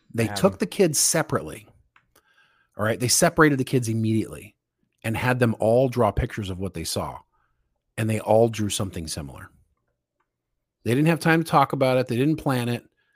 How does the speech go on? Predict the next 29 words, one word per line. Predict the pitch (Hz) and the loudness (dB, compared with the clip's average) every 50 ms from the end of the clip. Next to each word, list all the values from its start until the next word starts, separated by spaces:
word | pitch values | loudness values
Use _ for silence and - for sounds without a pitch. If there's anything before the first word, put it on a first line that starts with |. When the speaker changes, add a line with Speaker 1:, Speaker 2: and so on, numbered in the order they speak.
| _ _ _ _ _ - | _ _ _ _ _ -6
Speaker 1:
They | - 110 107 104 107 - | -6 -6 -6 -6 -10 -12
separated | - - - 185 185 - 160 143 135 135 131 131 | -4 2 2 2 2 2 0 0 2 2 2 0
them | 131 127 127 | 0 -2 -2
and | 95 95 113 113 | -4 -6 -6 -4
then | 113 | -4
they | 110 107 101 | -4 -4 -4
drew | 92 92 78 | -6 -8 -10
it. | 71 - _ - - - - _ _ _ _ _ _ _ _ _ _ _ _ _ _ - - | -10 -12 _ -20 -20 -20 -20 _ _ _ _ _ _ _ _ _ _ _ _ _ _ -14 -8
Speaker 2:
That, | - 165 139 113 104 | -6 -6 -6 -6 -6
the-, | 117 135 160 156 | -4 -2 -2 -2
these | 127 117 147 180 175 139 113 | -2 -2 -4 -2 -2 -2 -4
two | - - 127 113 104 | -4 -6 -6 -6 -6
are, | 95 95 95 | -8 -10 -10
like, | 92 90 87 82 - _ _ _ _ _ _ _ _ - 101 | -12 -12 -14 -16 -18 _ _ _ _ _ _ _ _ -18 -16
identical. | 95 95 95 104 98 92 92 92 87 90 87 87 82 - _ _ _ _ _ _ _ _ _ _ - | -14 -14 -12 -14 -14 -14 -14 -16 -16 -18 -18 -18 -20 -20 _ _ _ _ _ _ _ _ _ _ -8
Speaker 1:
Now, | - 131 | -4 -2
these | 160 208 208 - | -2 -2 -2 -4
are | 202 | -6
li-, | 165 160 180 180 - | -4 -2 -2 -2 0
six-year-old, | - - 226 226 - - 240 214 208 208 208 202 185 | -2 -2 0 -2 -2 -2 0 0 0 2 0 0 -2
seven, | - - 190 190 202 196 190 | -4 -4 -4 -4 -4 -4 -4
eight, | 180 190 175 - 135 139 | -4 -4 -6 -6 -6 -4
these | 160 185 208 | -4 -2 -2
are | 208 180 | -2 -4
kid-, | - - - 208 226 196 | -4 -2 0 2 2 2
little | 214 254 262 - | 0 -2 -2 -2
kids, | - 196 233 277 202 - - - - - _ _ _ _ _ _ _ - | 0 0 0 0 0 -4 -8 -10 -12 -14 _ _ _ _ _ _ _ -12
okay, | 110 - - 123 | -8 -6 -4 -4
in | 123 - 143 160 170 165 - | -2 0 0 0 0 0 -2